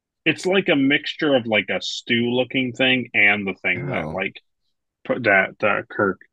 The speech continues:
Speaker 1: ate.
Speaker 2: Oh. Wow, okay. Yeah, weird.
Speaker 1: But when he pulls it out, it's, like, covered, so I don't think it, so I'll have to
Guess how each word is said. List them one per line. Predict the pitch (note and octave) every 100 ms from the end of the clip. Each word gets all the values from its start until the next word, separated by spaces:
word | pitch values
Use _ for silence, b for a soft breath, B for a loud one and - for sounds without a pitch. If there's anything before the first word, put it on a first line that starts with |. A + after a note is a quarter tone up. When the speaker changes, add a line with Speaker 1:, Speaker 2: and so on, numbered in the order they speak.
| B2+
Speaker 1:
ate. | G#2 - - - _ _ -
Speaker 2:
Oh. | A#2+ A#2 F#2+ E2+ E2+ F2 _ _ _ _ _ _ _ _ _ _ _ _ _ _ _ _
Wow, | F#2 E2+ F2+ F2
okay. | F#2+ F#2 F#2 - _ _ _ _ _ _ _ _ _ _ _ _ _ _ _ _ _ _ _ _ _ _
Yeah, | - G2 E2+
weird. | F2 G2 F2 F2 _ b b -
Speaker 1:
But | B2+
when | C3
he |
pulls | B2 D3+ C3+ A2+
it |
out, | A#2 A2 G2
it's, | -
like, | F#2 F2+ -
covered, | A2 F#2 F2 F2 F2+
so | -
I | F2+
don't | F#2+ F#2+
think | G#2 G2 -
it, | G2+ - _ _ _ _ _ _ _ _ _ _ _ _ _ _ _ _ _ _ _ _ _ _ _ _ _ _ _ _
so | -
I'll | G2 F#2+
have | G2
to | -